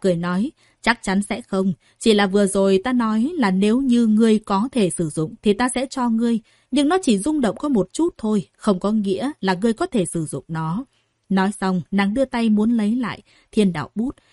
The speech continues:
Thiên đạo bút rung lên dữ dội, rồi phát ra một cái lồng ánh sáng trắng rực rỡ bao lấy Diệp Huyền. Sau một khắc, thiên đạo bút chui vào giữa lông mày hắn. Diệp Huyền sừng sốt,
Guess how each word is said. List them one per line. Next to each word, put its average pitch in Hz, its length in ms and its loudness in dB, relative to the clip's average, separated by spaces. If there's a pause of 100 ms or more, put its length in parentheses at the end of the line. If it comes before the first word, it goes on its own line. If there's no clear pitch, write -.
(180)
Thiên 302 140 2
đạo 208 140 2
bút 311 200 0
rung 247 200 2
lên 220 240 2
dữ 202 240 0
dội, 180 280 -4
rồi 208 180 2
phát - 220 -2
ra 254 200 -2
một 196 180 0
cái 311 120 -4
lồng 190 260 0
ánh 214 240 -2
sáng 208 260 -4
trắng 196 400 -2
rực 196 200 0
rỡ - 280 -2
bao 220 200 -2
lấy 202 280 0
Diệp - 260 0
Huyền. 156 260 -2 (380)
Sau 196 200 -2
một 170 180 -4
khắc, 254 220 -8 (300)
thiên 269 160 4
đạo 214 140 0
bút 311 240 0
chui 262 200 0
vào 180 180 -2
giữa 190 180 0
lông 269 220 -2
mày 160 200 -4
hắn. 185 300 -2 (320)
Diệp 220 240 0
Huyền 202 160 2
sừng 180 280 -2
sốt, 277 300 -6